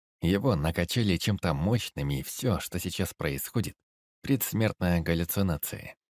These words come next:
Других объяснений просто нет. Может, следует насладиться шоу напоследок? Ведь кто знает, что придумает его подсознание в следующий момент.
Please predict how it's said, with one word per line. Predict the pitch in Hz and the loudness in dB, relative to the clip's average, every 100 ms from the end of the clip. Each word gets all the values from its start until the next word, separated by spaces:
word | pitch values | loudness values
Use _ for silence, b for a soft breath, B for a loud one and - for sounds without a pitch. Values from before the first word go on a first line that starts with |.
| _ _ _ _ | _ _ _ _
Других | 87 104 123 131 - | 0 0 2 2 2
объяснений | 90 87 90 - 120 90 87 | -2 0 -2 0 0 2 0
просто | - 82 - - | -2 -4 -2 -4
нет. | 151 - - - _ _ _ _ _ - | -4 -6 -14 -20 _ _ _ _ _ -4
Может, | 76 67 67 - - _ _ _ _ | -4 -4 -8 -10 -20 _ _ _ _
следует | - 71 71 73 71 | -8 -4 -2 0 0
насладиться | 80 76 - 73 78 127 117 | 0 0 0 -2 0 0 0
шоу | 95 90 73 | 0 2 2
напоследок? | 67 71 98 - 76 - - _ _ _ - | 0 -2 -2 -2 -6 -6 -16 _ _ _ -6
Ведь | 76 76 - | -2 -2 -4
кто | - 110 127 | -4 2 2
знает, | 113 95 90 98 80 - _ _ | 2 0 2 0 -2 -12 _ _
что | - - 139 98 | -10 0 2 2
придумает | - 90 98 101 90 85 85 | 2 0 2 2 4 2 2
его | 92 90 | 0 2
подсознание | 90 - 82 80 107 85 78 | 0 0 -4 0 0 2 0
в | - | -2
следующий | 117 107 73 69 - | 0 0 0 -4 -4
момент. | 76 90 85 - - | 0 2 0 -4 -16